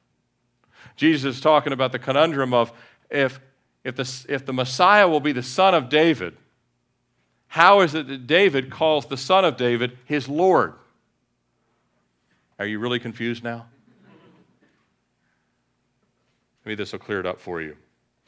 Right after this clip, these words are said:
Understand the point Jesus was making.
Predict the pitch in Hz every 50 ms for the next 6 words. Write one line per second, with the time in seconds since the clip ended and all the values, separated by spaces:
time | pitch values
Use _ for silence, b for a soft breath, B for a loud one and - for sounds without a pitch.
0 | b b b b - 135 156 175 180 170 - - - 151 131 117 98 87 85 92
1 | 101 107 _ _ _ _ _ _ _ - - _ _ - 113 107 - - 196 208
2 | - 120 120 113 107 101 - 107 92 101 113 123 123 117 - 85 78